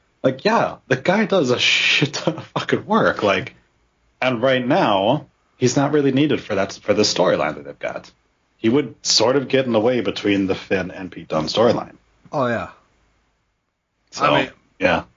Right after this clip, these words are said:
Speaker 2: yeah, I mean, we'll get into that later, but, I mean, Pete's been pr-, doing,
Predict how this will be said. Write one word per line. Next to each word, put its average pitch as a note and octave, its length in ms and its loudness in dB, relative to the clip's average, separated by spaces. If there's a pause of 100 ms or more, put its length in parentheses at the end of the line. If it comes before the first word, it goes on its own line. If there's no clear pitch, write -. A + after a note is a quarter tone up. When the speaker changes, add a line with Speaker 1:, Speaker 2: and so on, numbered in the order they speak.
(140)
Speaker 2:
yeah, D#3 180 -8 (200)
I C3 80 -6
mean, C3+ 200 -4
we'll C#3+ 100 0
get C#3 160 0
into C3 220 -4
that A#2 100 0
later, A#2 260 -2
but, G#2+ 160 -4
I G#2 60 -4
mean, G#2 140 -8
Pete's A2+ 280 -10
been G#2+ 380 -6 (340)
pr-, - 160 -18 (340)
doing, A2+ 460 -6